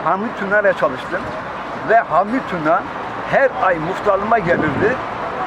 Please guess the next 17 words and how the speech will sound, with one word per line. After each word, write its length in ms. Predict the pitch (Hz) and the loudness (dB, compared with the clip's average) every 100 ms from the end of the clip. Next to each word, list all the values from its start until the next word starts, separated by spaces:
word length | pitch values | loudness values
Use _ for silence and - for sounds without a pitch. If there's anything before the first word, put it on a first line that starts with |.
| - - 160 | -4 -4 2
Mahalleyi 340 | 180 208 220 240 | 4 4 2 2
sokak 340 | 214 220 247 | 0 2 0
sokak 360 | 220 196 190 170 | 2 0 0 2
dolaşırdı. 320 | 147 127 127 107 - - - | 2 0 -4 -8 -10 -10 0
Ben 160 | 240 233 165 | 2 2 4
dört 200 | 240 - | 2 2
senedir 400 | 208 165 165 240 - - - - - - | -2 2 2 0 -4 -10 -10 -10 -10 -2
temizlik 420 | 190 208 196 269 - - | 0 2 0 0 -2 0
diye, 140 | 208 233 | 2 2
bu 100 | 233 - | 0 -2
temizlik 300 | 202 190 226 - | -2 -2 -6 -6
iş, 40 | - - - - 156 | -8 -8 -8 -6 -2
bunların 320 | 185 196 208 | 2 2 2
elemanı 400 | 196 202 214 214 | 2 2 2 4
var. 160 | 185 190 - - - - - - | 2 2 -2 -6 -6 -6 -6 -2
Temizlik 480 | 190 202 208 220 - | 0 2 0 -2 -4
sıfır. 320 | - - | -2 -2